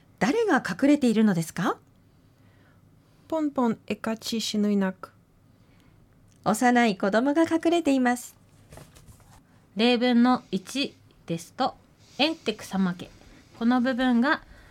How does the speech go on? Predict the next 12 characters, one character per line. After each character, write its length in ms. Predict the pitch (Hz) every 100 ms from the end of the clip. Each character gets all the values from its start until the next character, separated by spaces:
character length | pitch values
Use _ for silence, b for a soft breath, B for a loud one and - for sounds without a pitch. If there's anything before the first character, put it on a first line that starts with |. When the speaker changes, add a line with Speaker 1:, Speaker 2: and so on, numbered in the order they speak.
| b b _
Speaker 3:
位 60 | 196
置 180 | - -
関 260 | 196 175
係 220 | 165 156 160
の 120 | 233
表 320 | 208 190 185
現 100 | 170
で、 140 | 208 -
私 540 | 185 185 247 240 - 240
の 220 | 294 - _
そ 280 | - - 254
ば 160 | 240